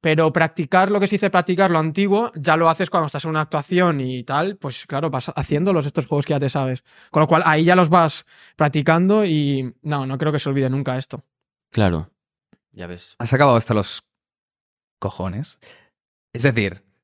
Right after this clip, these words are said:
Speaker 3: tú cuando haces una cosa, yo qué sé, pues tú, Marcos, también puedes hacer, eh, interpretación, ¿no?
Speaker 2: Ujú.
Speaker 3: Llega un momento que te puedes saturar de decir, "Hostia, es que llevo muchos años haciendo lo mismo y tal,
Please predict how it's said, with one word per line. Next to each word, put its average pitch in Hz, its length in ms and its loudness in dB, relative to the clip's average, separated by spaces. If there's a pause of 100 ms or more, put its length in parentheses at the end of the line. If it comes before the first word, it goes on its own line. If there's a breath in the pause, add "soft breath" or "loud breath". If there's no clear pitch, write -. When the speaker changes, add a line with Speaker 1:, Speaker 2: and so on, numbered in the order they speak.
(120)
Speaker 3:
tú 127 80 -12
cuando 175 200 4
haces 117 200 -4
una 107 160 -2
cosa, 107 320 -4
yo 131 100 -2
qué 120 80 -2
sé, 107 140 -4
pues 98 240 -6
tú, 123 120 4
Marcos, 110 280 4
también 107 240 2
puedes 107 180 0
hacer, 107 320 -6
eh, 113 160 -14
interpretación, 110 680 -2
¿no? 117 220 -10
Speaker 2:
Ujú. 107 340 -2
Speaker 3:
Llega 147 120 4
un 202 80 6
momento 175 400 4
que 139 220 0
te 113 240 -4
puedes 123 160 2
saturar 117 460 2
de 107 120 2
decir, 101 280 -4
"Hostia, - 180 -6
es - 80 -4
que 107 120 -6
llevo 113 360 0
muchos 120 240 -6
años 127 300 2
haciendo 117 240 -4
lo 113 80 -2
mismo 123 380 0
y 117 40 2
tal, 127 260 0